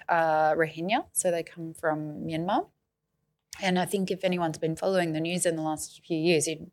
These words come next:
you'd be alive to the, um, difficult situation that's been unfolding there, particularly for the Rohingya community. Many have had to flee.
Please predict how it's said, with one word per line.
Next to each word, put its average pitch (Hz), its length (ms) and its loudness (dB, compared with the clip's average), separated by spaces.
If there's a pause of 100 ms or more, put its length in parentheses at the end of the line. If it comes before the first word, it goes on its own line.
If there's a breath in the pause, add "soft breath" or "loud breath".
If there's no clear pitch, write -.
(140)
you'd 170 260 -6
be 160 280 0
alive 165 640 2
to 151 180 -2
the, 151 280 0 (640 loud breath)
um, 156 260 2
difficult 185 420 0
situation 165 600 0
that's 156 180 -6
been 160 160 -2
unfolding 156 520 0
there, 151 240 -2
particularly - 460 -10
for - 60 -12
the 156 100 0
Rohingya 165 460 -4
community. 156 600 -6 (360 soft breath)
Many 170 320 0
have 156 140 -6
had - 240 -6
to - 120 -6
flee. 226 680 2